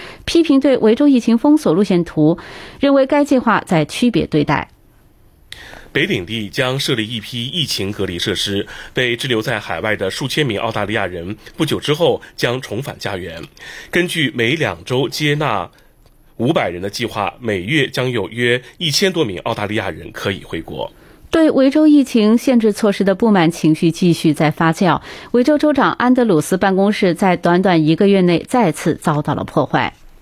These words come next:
Speaker 2: 前新州议员马奎尔承认其私自带地产商人到新州州长贝瑞吉科连的办公室中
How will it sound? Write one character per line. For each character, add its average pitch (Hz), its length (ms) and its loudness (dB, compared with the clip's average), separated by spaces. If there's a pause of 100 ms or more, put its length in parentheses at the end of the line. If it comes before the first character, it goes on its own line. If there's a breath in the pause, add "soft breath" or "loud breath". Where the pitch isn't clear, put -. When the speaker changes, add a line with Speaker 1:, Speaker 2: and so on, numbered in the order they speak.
(1200 loud breath)
Speaker 2:
前 131 280 2
新 151 220 -2
州 160 120 2
议 156 100 -2
员 113 200 2
马 110 140 -4
奎 120 180 -2
尔 98 220 -2
承 104 180 -8
认 123 240 0
其 107 280 -6
私 170 200 -8
自 131 240 -2
带 113 200 -2
地 135 120 -12
产 92 180 -8
商 123 160 -2
人 95 220 -4
到 113 160 0
新 131 180 -6
州 135 120 -2
州 135 140 -2
长 95 180 -4
贝 127 140 -2
瑞 117 160 -2
吉 107 160 -10
科 135 120 -6
连 98 160 -2
的 107 140 0
办 127 140 -2
公 139 180 -4
室 - 160 -10
中 113 340 0